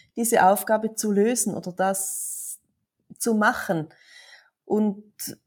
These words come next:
und wenn es noch nicht gelingt, dass ich dann wieder drauf zurückkomme. Ich habe zum Beispiel jetzt einen Jugendlichen, den ich begleite, der Abklärungen treffen sollte und er hat entschieden, dass er das selbst tut.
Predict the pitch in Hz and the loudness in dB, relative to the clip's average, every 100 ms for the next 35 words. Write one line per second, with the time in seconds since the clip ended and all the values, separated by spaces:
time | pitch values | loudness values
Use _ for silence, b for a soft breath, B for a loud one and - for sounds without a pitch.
0 | _ _ 214 208 214 214 214 214 196 254 | _ _ -4 -2 0 0 0 0 2 2
1 | 320 - - 233 202 185 185 - - _ | 0 -2 0 2 4 2 -4 -14 -16 _
2 | _ _ 202 202 202 - 190 196 185 170 | _ _ -6 -4 -6 0 0 2 -2 -4
3 | - _ - 175 170 - - 233 240 - | -8 _ -2 2 2 0 -4 -4 -6 -8
4 | 175 151 139 135 _ _ _ _ _ _ | -8 -6 -10 -16 _ _ _ _ _ _
5 | - - - 208 208 208 208 208 214 208 | -12 -10 -2 -2 -2 0 0 0 -2 -4
6 | 202 - 208 208 240 247 240 226 226 214 | -2 -2 -2 -2 -2 -2 -4 -6 -4 -4
7 | 202 196 202 208 202 185 202 196 202 185 | -2 -2 -4 -6 0 2 2 0 -6 -4
8 | 180 180 - _ _ 180 214 - 254 233 | -2 -4 -6 _ _ 0 0 -2 -2 0
9 | 240 240 240 233 - - 226 - 240 226 | 2 0 -2 -4 -4 -2 -2 0 0 0
10 | 240 233 208 190 190 190 190 180 208 202 | 0 -2 -2 0 0 -2 -6 -6 -6 -4
11 | 180 170 180 170 170 175 208 226 - - | -4 -4 -4 -4 -4 -2 -2 -2 -4 -6
12 | _ - 320 - - | _ 0 0 -2 -20